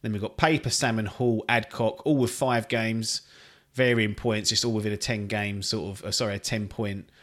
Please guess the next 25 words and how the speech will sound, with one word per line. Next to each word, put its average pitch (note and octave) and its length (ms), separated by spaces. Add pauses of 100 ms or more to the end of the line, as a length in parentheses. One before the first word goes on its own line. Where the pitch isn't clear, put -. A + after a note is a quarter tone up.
(160)
cluster - 440
there. G#2 360 (320)
And G#2 100
as G2+ 60
I F#2+ 40
said, G2+ 180
Adkins, G2+ 520
the G#2 120
outlier, G2+ 640
one A2+ 200
game G2 280
out, F#2+ 200
ninety-seven. F#2+ 760 (460)
If - 60
he F#2+ 80
keeps - 240
that - 120
average F#2+ 280
up, - 180
he'll F#2 220 (260)
be G2 100
a G2 60
record F#2+ 360
breaker, F2+ 340
but E2 260